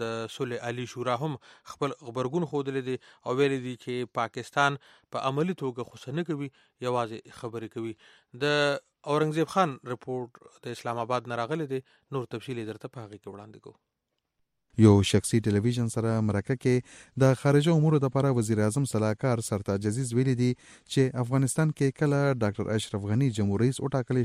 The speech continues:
Speaker 2: شو، نو د دوی د پاکستان نه دا تمه وه، پاکستان به کولی شي چې طالبان مذاکراتو ته تیار کړي او پاکستان دا هڅه هم کړه. او د هڅو له وجې کال دوه زره پنځلس جولای په اتمې نیټې مري ښار کې افغان حکومت او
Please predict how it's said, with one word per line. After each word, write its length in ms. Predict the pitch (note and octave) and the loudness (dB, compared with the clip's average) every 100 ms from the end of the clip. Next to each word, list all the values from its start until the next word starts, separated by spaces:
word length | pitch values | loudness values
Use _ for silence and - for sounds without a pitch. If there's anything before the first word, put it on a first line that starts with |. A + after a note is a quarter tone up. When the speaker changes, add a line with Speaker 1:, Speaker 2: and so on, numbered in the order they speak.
| - | 0
Speaker 2:
شو، 100 | B2 B2 - - _ C3 | -2 -2 -8 -20 _ 4
نو 80 | B2+ B2+ | 6 6
د 120 | C3+ C#3 | 4 4
دوی 140 | D3+ A2 | 2 2
د 100 | A2 | 2
پاکستان 500 | G#2+ A2 - C3 A2 | 0 -2 -2 0 2
نه 40 | F#2 F#2 | 0 0
دا 40 | F#2+ C#3 | 0 2
تمه 160 | C#3+ C3 | 2 2
وه، 160 | C3+ C3+ - _ - | 0 -2 -10 _ 2
پاکستان 400 | C3+ C#3 - E3+ | 2 2 0 2
به 160 | B2 G#2+ | 2 2
کولی 260 | A#2+ D3 C3 | 2 2 0
شي 160 | C3 C3 | 0 -2
چې 240 | - G#2 G2+ | 0 0 0
طالبان 400 | G#2 A#2+ B2 G2 | 2 2 2 2
مذاکراتو 580 | F#2+ G2 A2+ A#2+ A2+ G#2+ | 0 -2 0 0 -2 -4
ته 160 | A#2 F#2 | -2 0
تیار 260 | F#2 F#2 - | 0 -2 -2
کړي 180 | F#2 F2+ _ - _ G#2+ | -4 -4 _ -20 _ -2
او 140 | G2 G2 | 0 0
پاکستان 500 | G2 G2+ A2+ A2 G2+ | -2 -4 -2 0 0
دا 80 | A2+ | 0
هڅه 260 | - G#2+ G2+ | 0 -2 0
هم 100 | G2+ | -2
کړه. 160 | F#2 F#2 - _ _ _ G#2 | -2 -4 -4 _ _ _ 0
او 160 | G#2 | 2
د 180 | G#2 G2+ | 2 2
هڅو 120 | C3+ B2+ | 0 0
له 100 | A#2+ | 0
وجې 300 | B2 B2+ A#2+ | 0 0 0
کال 180 | C3 A#2+ | 0 0
دوه 140 | A#2+ | 0
زره 180 | G#2+ G2+ | 0 0
پنځلس 460 | G#2+ A#2+ C3 B2 - - _ A#2 | 0 2 0 -2 -6 -20 _ 0
جولای 340 | B2+ C#3 E3 | 4 4 2
په 60 | B2 - | 0 0
اتمې 260 | A#2 D3 C3 | 0 2 4
نیټې 260 | A2+ A#2+ B2 - _ - C#3+ | 2 2 0 -2 _ 0 4
مري 220 | D3+ - | 4 4
ښار 240 | C#3 C3+ - | 0 0 0
کې 300 | B2 G#2+ G#2 | 0 0 0
افغان 320 | B2 B2+ G2 | 2 2 0
حکومت 420 | - A#2 B2+ | 0 0 0
او 60 | G#2 | -2